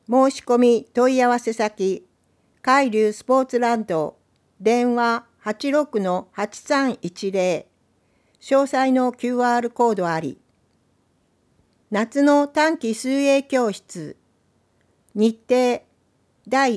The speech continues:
一期。七月二十日日曜日。二十一日月曜日祝日。第二期。七月二十五日金曜日から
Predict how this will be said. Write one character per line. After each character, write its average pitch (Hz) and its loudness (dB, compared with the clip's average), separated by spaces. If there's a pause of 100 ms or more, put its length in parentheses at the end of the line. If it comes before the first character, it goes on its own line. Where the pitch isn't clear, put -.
一 247 -4
期。 - -8 (580)
七 - -4
月 285 0
二 269 -2
十 - -16
日 233 -2
日 220 -4
曜 254 2
日。 156 -6 (360)
二 277 2
十 220 2
一 208 -2
日 240 0
月 208 -4
曜 269 4
日 156 -4
祝 - -6
日。 196 -6 (1000)
第 240 2
二 233 -2
期。 156 -8 (560)
七 - -6
月 277 0
二 269 2
十 202 2
五 247 0
日 190 -2
金 277 0
曜 269 2
日 196 0
か 175 -6
ら 160 -2